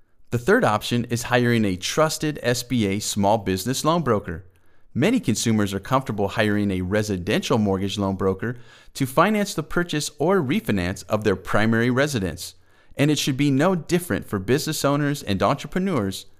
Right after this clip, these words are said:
who are in need of financing to purchase or refinance their owner-user real estate and or acquire a business. The benefits of hiring an S B A loan broker include working with an expert who is proficient in the details of S B A financing,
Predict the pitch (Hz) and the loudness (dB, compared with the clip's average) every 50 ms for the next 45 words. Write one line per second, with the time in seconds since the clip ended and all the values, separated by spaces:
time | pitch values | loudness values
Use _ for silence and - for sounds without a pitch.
0 | - - - - - - 120 117 120 117 117 120 123 123 113 110 - - 147 170 | -20 -20 -20 -18 -6 0 4 4 6 6 6 6 6 6 4 4 2 2 2 2
1 | 196 143 110 104 - - 104 98 95 - 107 92 - - 180 143 - 139 139 135 | 2 2 0 0 -2 -2 -4 -4 -4 -4 -6 -4 -2 -2 -2 -2 0 -2 -2 -2
2 | - - - - 127 165 180 156 139 196 208 - - 101 95 90 87 85 - - | -4 -6 -4 -2 0 2 2 0 0 -2 -2 -2 -2 -2 -2 -2 -4 -6 -8 -12
3 | - - - - - - 101 95 - - 113 123 139 143 147 135 113 117 117 120 | -18 -18 -20 -14 -4 0 0 0 2 4 4 4 4 4 2 2 2 0 0 0
4 | 107 98 120 220 233 160 - - - 92 95 - - - - - - - - - | -2 0 0 0 -2 -2 -4 -2 -2 -2 -2 -4 -6 -10 -20 -20 -20 -8 -2 0
5 | 196 214 202 170 151 147 - - - 101 101 107 117 120 123 - 180 185 139 107 | 2 4 4 4 2 2 0 4 4 6 6 6 4 2 2 2 0 0 0 0
6 | 92 82 - - - - - - - _ - - - - - - 120 123 117 131 | -2 -2 -4 -8 -12 -14 -18 -20 -20 _ -20 -20 -20 -18 -10 -4 -2 0 2 4
7 | 196 240 247 - - - 98 - - 101 - - 120 123 117 113 110 101 92 90 | 4 4 4 2 2 0 -4 -4 -4 -4 0 2 4 4 4 4 4 4 2 2
8 | 90 90 - 127 139 127 - - - 104 95 98 117 165 202 143 101 92 92 90 | 0 -2 -2 -2 -2 -2 -2 -4 -2 0 0 2 4 4 4 4 4 2 2 0
9 | 87 95 92 90 - 104 90 87 85 - - 180 165 104 87 87 - - - - | 0 0 0 0 0 -2 -2 -2 -4 -4 -2 -2 -2 0 -2 -4 -6 -10 -16 -20
10 | - - - - - _ - - 120 165 - - 202 151 143 147 - 143 107 95 | -20 -20 -20 -20 -20 _ -10 -2 -2 0 2 4 4 6 6 4 4 4 2 2
11 | - 110 117 - - - - - 87 80 71 - - 107 110 104 - - - - | 2 -2 -2 0 0 -2 -2 -2 -4 -4 -4 -6 -4 -2 -2 -2 -2 -4 -6 -6
12 | 113 - - - 208 175 - - 95 85 85 - - 107 95 101 95 92 143 170 | -6 -6 -2 -2 -2 0 0 -2 -2 -2 -4 -4 -2 -2 -2 0 -2 -2 -2 -2
13 | - - 104 87 82 80 87 - - 101 95 107 110 110 - - 107 101 98 107 | -2 -2 -2 -2 -2 -4 -6 -6 -4 -2 0 0 0 0 0 -2 0 2 2 2
14 | 107 - 131 135 143 127 104 92 90 - - 87 82 85 | 0 2 2 2 4 4 2 0 -2 -2 -4 -4 -6 -6